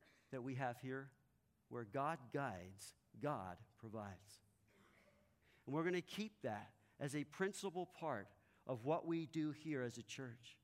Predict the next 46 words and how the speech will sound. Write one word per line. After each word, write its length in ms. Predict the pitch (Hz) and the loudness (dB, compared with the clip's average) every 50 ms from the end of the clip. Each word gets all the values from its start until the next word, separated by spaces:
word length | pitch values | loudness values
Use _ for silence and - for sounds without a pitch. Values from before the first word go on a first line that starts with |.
| _ _ _ _ _ _ _ _ _ - | _ _ _ _ _ _ _ _ _ -2
As 140 | 127 139 - 147 | -2 0 2 2
we 160 | 165 185 190 | 2 2 2
pray 460 | - - - - 202 190 185 175 156 | -2 -6 2 6 6 8 8 6 4
and 120 | 147 143 - | 4 2 4
ask, 460 | - 165 175 160 139 120 - - - - - - - - 156 | 4 4 6 4 4 2 -2 -6 -8 -10 -14 -14 -8 0 2
we 160 | 160 165 165 | 4 4 4
will 260 | 143 165 185 202 196 | 4 4 4 4 2
receive. 600 | 143 139 120 113 - - - 120 107 101 87 87 - - - - - | 0 0 -2 -2 -2 -4 -2 -2 -2 -4 -6 -8 -12 -20 -20 -4 2
As 200 | - 156 160 156 | 4 4 4 4
we 120 | 175 170 160 | 2 2 2
seek, 340 | - - - 214 202 175 - | 2 2 2 2 2 2 2
we 180 | 151 175 175 165 | 2 2 4 4
will 260 | 147 170 208 226 220 | 4 4 2 2 0
find. 380 | - - 151 131 120 113 113 92 | 0 0 2 2 2 2 2 2
As 160 | 151 151 - | 0 2 2
we 100 | 160 151 | 2 4
knock, 280 | 165 180 190 190 180 123 120 | 6 6 6 6 4 2 2
God 260 | 110 170 202 220 220 190 | 6 6 6 6 4 2
will 120 | 180 170 - | -2 0 2
open 400 | 180 190 196 - - 156 135 127 - - - - | 2 2 2 2 0 0 0 -2 -4 -10 -8 -6
the 60 | 151 | -2
doors, 380 | 120 160 175 180 165 139 127 127 | 0 2 4 4 4 2 2 0
and 100 | 127 135 | 0 2
He 80 | 135 | 2
opened 360 | 147 175 185 - 160 147 139 | 2 2 2 2 0 0 2
this 160 | 143 170 160 - | 0 0 0 0
door 200 | - 151 143 139 | 0 0 0 0
for 120 | - 160 | 0 -2
us. 100 | 151 - - - - - | -2 -2 -6 -12 0 2
I 80 | 139 143 | 2 4
have 280 | 127 151 160 156 - - | 6 4 4 2 2 -2
to 80 | 147 | -2
believe 380 | 135 143 143 147 147 135 120 101 | 0 0 0 0 0 0 0 -2
He's 140 | 120 123 - | -4 -4 0
got 200 | 131 123 123 - | 0 0 0 0
some 220 | - 123 117 120 | -2 -2 0 0
way 260 | 123 127 135 139 139 | 0 2 2 0 0
better 380 | 123 120 131 123 131 131 127 123 - - - | 0 0 0 0 0 -2 -4 -4 -8 -10 -8
and 120 | 123 120 | -8 -4
greater 280 | 104 127 131 131 135 127 | -2 0 0 0 0 -2
things 280 | 117 - 131 120 113 98 | -2 -2 -2 -2 -2 -2
going 340 | - 120 117 107 101 95 | -2 -2 -2 -2 -2 -4
now 160 | 95 92 82 76 90 - - _ _ _ _ _ _ _ _ _ _ | -6 -6 -8 -10 -14 -18 -20 _ _ _ _ _ _ _ _ _ _
that 100 | 113 110 | -6 -4
we're 100 | 110 107 | -4 -6
here. 260 | 92 101 117 98 82 | -4 -4 -6 -6 -6